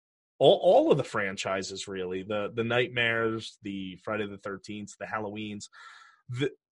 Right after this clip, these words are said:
Halloween, sorry, like the Nightmares and the Fridays,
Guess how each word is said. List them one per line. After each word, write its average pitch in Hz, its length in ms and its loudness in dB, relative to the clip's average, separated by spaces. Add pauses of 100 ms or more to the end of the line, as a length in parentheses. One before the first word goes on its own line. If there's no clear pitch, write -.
Halloween, 160 840 2 (160)
sorry, 104 360 0 (240)
like 143 200 4
the 147 60 0
Nightmares 117 500 0
and 107 100 -4
the - 40 -10
Fridays, 107 540 0